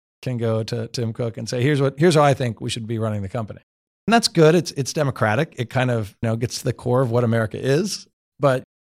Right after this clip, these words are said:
when we went to talk to, to especially the people in Congress, we said, "Well,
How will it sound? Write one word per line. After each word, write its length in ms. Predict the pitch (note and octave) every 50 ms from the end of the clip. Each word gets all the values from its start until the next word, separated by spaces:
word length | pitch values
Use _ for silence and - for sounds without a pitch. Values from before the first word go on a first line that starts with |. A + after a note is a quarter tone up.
| _ _
when 80 | A#2+ A#2+
we 40 | B2
went 140 | B2 A#2+
to 80 | C3+ B2
talk 240 | A#2+ B2 A#2 A2 -
to, 240 | - A2+ A2+ A2 A2
to 340 | - - A#2+ A2+ A2 -
especially 340 | - - - B2+ A2+ - -
the 60 | A#2
people 280 | G#2+ - B2 A2 A2 A2
in 80 | A2+ A2
Congress, 460 | - C#3+ D3+ D3+ B2 A2+ A2+ - -
we 80 | B2
said, 220 | A#2 - B2+ A#2+ A#2+
"Well, 220 | C3 C3 B2+ C3+